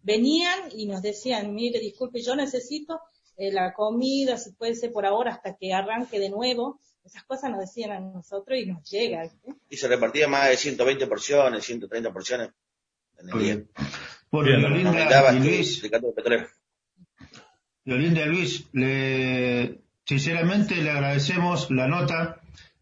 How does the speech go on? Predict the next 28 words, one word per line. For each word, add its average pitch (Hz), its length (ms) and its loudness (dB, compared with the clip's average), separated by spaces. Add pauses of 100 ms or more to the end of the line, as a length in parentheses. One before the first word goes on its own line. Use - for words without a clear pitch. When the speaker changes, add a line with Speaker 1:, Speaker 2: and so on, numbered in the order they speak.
(240)
Speaker 3:
Eh, 135 340 -2
para 131 160 -2
nosotros 147 400 0
es 143 60 2
todo 156 180 0
nuevo 170 400 0
este, 147 400 0
este 143 140 0
sistema 151 640 0
de, 127 360 0
de 120 140 0
Zoom 165 640 2 (440)
o 120 840 2
para 120 180 0
que 123 120 0
salga 143 520 0
en 131 140 6
vivo 147 460 2
por 131 180 2
la 127 160 0
radio 143 220 2
Lu 135 120 2
catorce, 139 440 -2
que 139 60 2
es 131 40 2
la 123 140 0
radio 131 280 2
provincia. 170 720 0